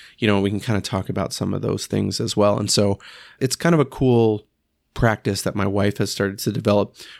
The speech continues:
with the kids. And so this week for Thanksgiving, I'm starting to do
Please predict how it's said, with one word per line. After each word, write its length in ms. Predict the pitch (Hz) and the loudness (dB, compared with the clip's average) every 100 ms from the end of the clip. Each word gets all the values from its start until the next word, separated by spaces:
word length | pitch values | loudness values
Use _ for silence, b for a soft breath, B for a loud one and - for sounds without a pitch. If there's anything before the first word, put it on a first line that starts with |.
| - | -4
with 140 | 107 | -2
the 60 | 104 | -2
kids. 360 | - 110 104 | 0 2 2
And 160 | 107 101 | 0 0
so 260 | 110 101 - b b b _ _ _ - | 2 0 -2 b b b _ _ _ -2
this 240 | 139 143 | 0 2
week 160 | 127 - | 0 0
for 100 | 104 | 0
Thanksgiving, 640 | 127 135 - 107 101 101 | 2 0 2 0 2 0
I'm 80 | 98 | 0
starting 300 | - 104 101 | 0 0 0
to 80 | |
do 460 | 104 104 101 110 131 | 0 0 0 -2 -10